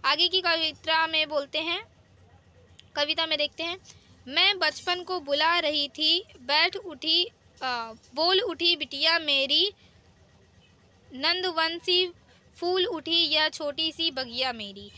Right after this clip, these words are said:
यानी कि जब ये सारी चीज़ें वो कह रही थी तो उनका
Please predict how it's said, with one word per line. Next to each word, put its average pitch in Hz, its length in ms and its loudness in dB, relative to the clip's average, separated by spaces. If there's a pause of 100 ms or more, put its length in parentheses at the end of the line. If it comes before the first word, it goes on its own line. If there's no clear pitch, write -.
(220)
यानी 330 200 2
कि 392 160 4
जब 339 320 0
ये 339 180 2
सारी 359 300 0
चीज़ें 330 300 -4
वो 349 120 -6
कह 320 300 -4
रही 277 240 0
थी 311 180 -4
तो 381 280 -4 (300)
उनका 349 420 -2